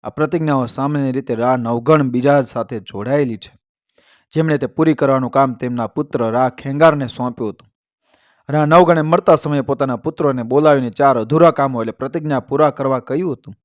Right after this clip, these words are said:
પાટણનો દરવાજો પાડવો, જૂનાગઢના ગઢનો કાંગરો તોડવો, એટલે કે ભોંયરાનો ગઢ ભાંગવો, હરાજ મહિડાનો વધ કરવો, ચારણના ગાલ ફાડવા.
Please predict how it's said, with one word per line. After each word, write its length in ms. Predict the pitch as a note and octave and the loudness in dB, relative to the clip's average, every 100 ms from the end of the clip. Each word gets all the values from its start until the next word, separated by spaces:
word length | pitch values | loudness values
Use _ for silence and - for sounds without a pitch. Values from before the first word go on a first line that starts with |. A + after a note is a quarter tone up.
| _ _ - _ _ | _ _ -20 _ _
પાટણનો 400 | D#3+ E3 E3+ D#3 | 0 2 2 -2
દરવાજો 440 | C#3 D3+ D3+ C3+ A#2+ | 2 4 4 2 -4
પાડવો, 480 | A2+ A2+ D#3+ F#3 _ _ _ _ - | -6 -6 -6 -10 _ _ _ _ -2
જૂનાગઢના 460 | E3 F#3+ F3 D#3 C3+ | 4 4 4 0 0
ગઢનો 400 | D#3 D#3 D#3 A#2+ | 0 0 -2 -2
કાંગરો 380 | A#2 C#3 C3+ | -4 -2 -2
તોડવો, 440 | A2+ A2+ A#2 D3+ F#3+ | -2 -4 -4 -6 -8
એટલે 340 | _ _ A#2 | _ _ -12
કે 60 | A#2+ | -8
ભોંયરાનો 520 | A2+ D#3 D#3+ D3+ A#2+ | -2 0 2 0 0
ગઢ 220 | C3 D3+ | 2 2
ભાંગવો, 420 | B2+ A#2+ G2 - _ _ _ _ - | 2 -2 -10 -16 _ _ _ _ -6
હરાજ 340 | C#3+ F#3 F3+ | 4 6 6
મહિડાનો 520 | D#3 D#3+ E3 D#3+ C#3 G#2+ | 4 2 6 4 4 0
વધ 240 | D3 F3 | 4 4
કરવો, 380 | D3+ A#2+ F#2+ - _ _ _ - | 2 -2 -8 -16 _ _ _ -4
ચારણના 460 | D3+ D#3+ D3+ C3 | 0 2 0 -4
ગાલ 300 | A2 C3+ D3 | 0 4 4
ફાડવા. 480 | C3 C3 A2+ F#2+ G2 | 2 -6 -6 -6 -10